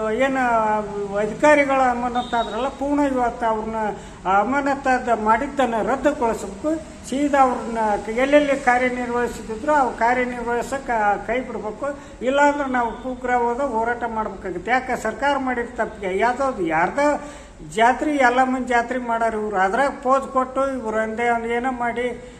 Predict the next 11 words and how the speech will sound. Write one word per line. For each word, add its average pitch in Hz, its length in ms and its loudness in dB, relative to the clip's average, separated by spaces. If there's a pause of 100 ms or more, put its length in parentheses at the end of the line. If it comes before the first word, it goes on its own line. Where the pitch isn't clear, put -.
(120)
ಅವ್ರು 202 200 0
ಏನೋ 240 240 0
ಮಾಡ್ಕೊಂತ 240 540 -2
ಓಡೋದ್ರಲ್ಲಿಂದ 233 760 -4 (160)
ಸ-, 202 40 -6
ಅದು 185 360 -2
ಆರ್ತಿರಲ್ಲ. 208 560 0 (380)
ಈಗ 196 200 -2
ಅದನ್ನ 185 220 -2 (160)
ಕೂಡಲೇ 247 280 -2
ಅಧಿಕಾರಿಗಳಿಂದ 214 680 -4